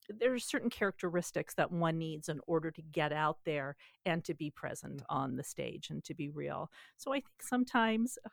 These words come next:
Speaker 1: gosh, this is so terrible for me to say, but it's really real.
Speaker 2: <laughs>
Speaker 1: Sometimes we moms and dads push our kids in areas that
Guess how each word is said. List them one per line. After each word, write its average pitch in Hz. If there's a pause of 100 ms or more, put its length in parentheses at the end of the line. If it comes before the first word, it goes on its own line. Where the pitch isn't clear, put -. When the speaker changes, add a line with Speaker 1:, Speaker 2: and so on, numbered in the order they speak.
Speaker 1:
gosh, -
this -
is 196
so 262
terrible 190
for -
me 170
to 185
say, 190
but 240
it's 294
really 349
real. 233
Speaker 2:
<laughs> -
Speaker 1:
Sometimes 403
we 359
moms 262
and 240
dads 190
push 202
our 190
kids 165
in 185
areas 160
that 160